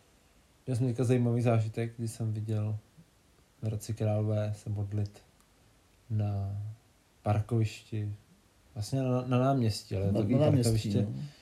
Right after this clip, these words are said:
Speaker 1: A modlilo se tam mnoho mladých, eh, dívek a chlapců.
Speaker 2: Křesťanů pravděpodobně.
Speaker 1: Křesťanů, no.
Speaker 2: No.
Speaker 1: Bylo to tady, že tady je cel-, celostátní, ne, celosvětový setkání mládeže.
Speaker 2: Yes.
Speaker 1: Do čtrnácti do dvaceti šesti let a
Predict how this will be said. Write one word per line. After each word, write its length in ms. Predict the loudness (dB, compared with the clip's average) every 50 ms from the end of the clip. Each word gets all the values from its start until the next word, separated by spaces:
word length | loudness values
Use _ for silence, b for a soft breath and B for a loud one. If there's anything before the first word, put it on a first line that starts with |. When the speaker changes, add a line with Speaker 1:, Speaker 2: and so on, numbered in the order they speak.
| B B B B _ _
Speaker 1:
A 40 | -2
modlilo 360 | 0 2 2 4 4 2 2
se 140 | 2 0 -4
tam 360 | -4 -2 0 0 2 0 0 -2 -2
mnoho 300 | 0 2 4 4 4 4
mladých, 580 | 2 2 2 0 0 -2 -2 -6 -10 -18 -20 -16 -12 -10
eh, 80 | -8 -8 -6 -8 -10 -12 -16 _ _ _ _ _ _ _ _ _ _ -20 -20 -20 -20 -20 -20 -20 -20 -20 -20 -20 -18 -12 -8
dívek 480 | -2 2 4 4 6 6 4 4 2
a 60 | 0 -2
chlapců. 680 | 0 0 0 0 -2 -8 -10 -4 -4 -4 -4 -4 -8 -14 -12 -4
Speaker 2:
Křesťanů 480 | -2 -2 0 2 2 2 2 2 2
pravděpodobně. 560 | 2 0 0 0 0 0 0 0 0 0 -2 -2
Speaker 1:
Křesťanů, 420 | -2 -4 -4 -2 0 0 0 0 0
no. 260 | -2 -4 -6 -6 -6 -6
Speaker 2:
No. 240 | -6 -6 -6 -8 -6
Speaker 1:
Bylo 140 | -6 -6 -4
to 120 | -2 -2
tady, 260 | -2 0 2 0 0 0
že 120 | -2 -4 -2
tady 200 | 0 2 2 4
je 100 | 2 2
cel-, 360 | 0 0 0 0 0 0 -2 -6 -16 -20 -20 -20
celostátní, 1700 | -18 -14 -8 -6 -4 -2 -2 -4 -4 -6 -10 -14 -18 -20 -20 -20 -20 -20 -20 -20 -20 -12 -6 -2 0 0 0 -2 -2 -2 0 0 2 0 -2 -4
ne, 180 | -4 -4 -4
celosvětový 640 | -4 -2 -4 -4 -2 -4 -4 -4 -2 -2 -2 -2 -4 -4
setkání 420 | -6 -6 0 2 4 4 6 6
mládeže. 560 | 4 4 4 4 4 4 2 2 2 0 -2 -6 0 4
Speaker 2:
Yes. 320 | 6 6 6 6 2 -4 -12 -18 _ -6
Speaker 1:
Do 100 | -4 -4
čtrnácti 400 | -2 0 2 2 4 4 4 4
do 80 | 2 2
dvaceti 320 | 2 2 0 -2 -4 -6
šesti 480 | -6 -4 -6 -6 -6 -8 -12 -6 -4 -2
let 280 | -2 -2 -2 -4 -6 -6 -4
a 180 | -4 -4 -4